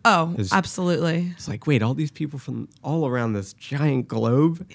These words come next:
Speaker 2: and, like, here we are
Speaker 1: We're here
Speaker 2: with the
Speaker 1: together.
Speaker 2: yarn,
Speaker 1: With the
Speaker 2: because
Speaker 1: yarn.
Speaker 2: of the yarn." <laughs>
Speaker 1: It's a common thread, you
Speaker 2: It's,
Speaker 1: know?
Speaker 2: it's so sweet.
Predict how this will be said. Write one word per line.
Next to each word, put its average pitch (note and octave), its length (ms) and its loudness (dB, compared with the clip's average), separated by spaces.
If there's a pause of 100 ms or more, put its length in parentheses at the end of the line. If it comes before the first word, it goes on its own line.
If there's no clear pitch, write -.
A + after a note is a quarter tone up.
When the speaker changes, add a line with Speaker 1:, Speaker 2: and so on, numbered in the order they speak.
Speaker 2:
and, A#2+ 140 0
like, A2+ 180 -2
here D#3+ 180 -4
we D3 140 2
are C3+ 100 2
Speaker 1:
We're A#3+ 100 4
here A#3 240 0
Speaker 2:
with A#3 60 0
the - 60 -6
Speaker 1:
together. G3+ 520 6
Speaker 2:
yarn, F3 440 8
Speaker 1:
With - 180 8
the F#4 120 8
Speaker 2:
because - 200 6
Speaker 1:
yarn. G#3 200 6
Speaker 2:
of G3 100 0
the F#3 80 8
yarn." F#3 520 10
<laughs> A#3 180 8 (1200)
Speaker 1:
It's - 380 0
a E4 180 4
common D#4+ 360 4
thread, C#4 480 2
you G#3+ 80 2
Speaker 2:
It's, G3 80 6
Speaker 1:
know? G3 320 6
Speaker 2:
it's - 100 -8
so C3 220 10
sweet. G#2+ 360 4